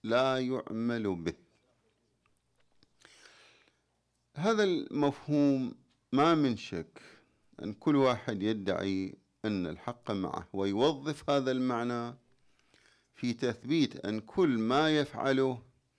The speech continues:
هو صحيح ويعبر عن الحق، ولذلك كل حزب بما لديهم، ويدعي، ولولا أنه يرى نفسه على حق إذن لانتقل مما يعتقد إلى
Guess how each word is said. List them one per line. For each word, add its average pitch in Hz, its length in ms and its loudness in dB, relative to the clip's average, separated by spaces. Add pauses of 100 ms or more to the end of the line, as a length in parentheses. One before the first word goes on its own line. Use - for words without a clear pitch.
(500)
هو 127 340 -2
صحيح - 600 -6 (1120)
ويعبر 110 560 4
عن 107 200 0
الحق، 110 680 -6
ولذلك 127 580 0 (180)
كل 113 280 -4
حزب 101 300 -4
بما 95 480 -4
لديهم، 104 640 -8 (1800)
ويدعي، 139 720 4
ولولا 113 500 4
أنه 113 420 0
يرى 120 280 4
نفسه 92 440 -6
على 92 260 -2
حق 127 240 -8
إذن 107 280 -2
لانتقل 107 460 -4
مما 117 260 -6
يعتقد 110 480 -8
إلى 110 320 -4